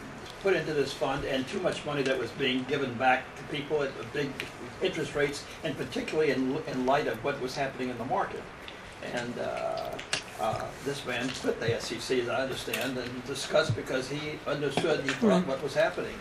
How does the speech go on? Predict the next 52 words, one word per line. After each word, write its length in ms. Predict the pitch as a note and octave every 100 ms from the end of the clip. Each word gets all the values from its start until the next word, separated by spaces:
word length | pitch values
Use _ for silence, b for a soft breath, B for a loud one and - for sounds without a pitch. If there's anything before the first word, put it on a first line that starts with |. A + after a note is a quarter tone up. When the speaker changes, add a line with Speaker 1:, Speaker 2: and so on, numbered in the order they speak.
| -
Speaker 1:
that 160 | - -
this, 220 | - -
this 260 | D3+ - C3+
is, 120 | -
this 160 | C3+ A#3
Speaker 2:
Right, 120 | G#3+
Speaker 1:
is 60 | F#3
Speaker 2:
but 60 |
Speaker 1:
a, 20 |
Speaker 2:
again, 300 | G3 G#3+ B3
Speaker 1:
this 80 | F#3+
Speaker 2:
so 60 | G3+
Speaker 1:
is 200 | F4+ C#4+
a 240 | B3 A#3+
Speaker 2:
there's 180 | A#3+ G3+
no 100 | C4
Speaker 1:
public 120 | C4+
Speaker 2:
question, 320 | - B3 -
there's 60 | F#3+
a 40 |
lot 200 | G3+ A3
of 80 | G#3+
blame 260 | G#3 G#3 G3+
to 60 | F#3+
go 120 | G3+
around. 220 | G#3+ G#3+
The 60 | F#3+
question 320 | G#3+ G3+ G3+
is 180 | F3 -
who's 240 | A3 F#3
liable. 440 | G3 G#3+ G3 G3+
At 60 | A3
the 80 | G#3+
end 120 | G#3
of 60 | G3+
the 120 | F#3+
day, 280 | A#3 G3+ F3+
who's, 560 | - G3 F#3+ - - - -
who's 200 | G3+ E3+
liable? 340 | G3+ F#3+ F3+
That's 260 | A3 G3+ -
the 140 | G3+
issue. 180 | F#3 -
Speaker 1:
Well, 300 | G#3+ G#3 G#3 - F#3
today, 520 | G#3 G#3 A3 E3+ E3 F3
in 100 | D3+
front 260 | - G3
of 80 | F#3
the 120 | D#3
United 280 | D#3+ E3 E3
States 360 | - D#3+ - -
Senate 680 | - - - G3+ D#3 D#3